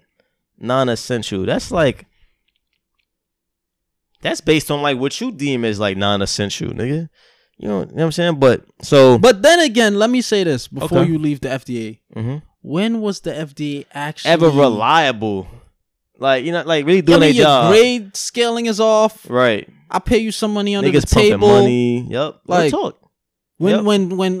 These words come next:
Speaker 2: when imports come in, like, you, you open the crate, you check the top.
Speaker 1: Yeah.
Speaker 2: You don't check everything thoroughly.
Speaker 1: Yeah.
Speaker 2: The meat industries, like, let's say George Soros ar-, own a particular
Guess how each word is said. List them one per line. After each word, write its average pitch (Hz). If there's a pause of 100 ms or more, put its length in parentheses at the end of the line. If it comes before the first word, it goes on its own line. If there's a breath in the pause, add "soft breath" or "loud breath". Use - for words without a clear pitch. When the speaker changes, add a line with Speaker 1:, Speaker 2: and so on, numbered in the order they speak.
(100)
Speaker 2:
when 170
imports 214
come 214
in, 202
like, 151 (680)
you, 160
you 185
open 208
the 202
crate, 202
you 170
check -
the 226
top. 196 (480)
Speaker 1:
Yeah. 104
Speaker 2:
You 165
don't 214
check 220
everything 202
thoroughly. 175 (680)
Speaker 1:
Yeah. 110 (120)
Speaker 2:
The 151
meat 202 (220)
industries, 208
like, 165 (580)
let's 170
say 185 (140)
George 165
Soros 170
ar-, 160 (100)
own 180
a 143
particular 147